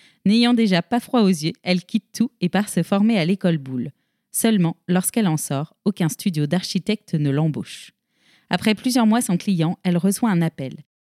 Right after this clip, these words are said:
Un homme a acheté l'appartement d'un certain monsieur Andréoni il y a plusieurs mois et il aurait bien besoin d'être rénové.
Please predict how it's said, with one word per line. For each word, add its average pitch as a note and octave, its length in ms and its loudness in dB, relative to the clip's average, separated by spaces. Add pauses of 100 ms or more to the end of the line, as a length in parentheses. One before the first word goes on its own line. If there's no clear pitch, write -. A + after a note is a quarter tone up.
(200)
Un F3+ 180 2
homme A#3 180 2
a E3+ 60 0
acheté F#3+ 360 -2
l'appartement F#3 600 0
d'un D#3+ 160 0
certain G3+ 340 -2
monsieur F3+ 360 -2 (100)
Andréoni G3 600 2 (300)
il F3 140 0
y D#3+ 80 2
a D#3+ 60 2
plusieurs G#3 340 0
mois D3 240 -2 (140)
et F3+ 80 0
il E3 120 0
aurait D3+ 200 0
bien F3+ 180 0
besoin E3 300 0
d'être C#3+ 180 -6
rénové. D3 500 -4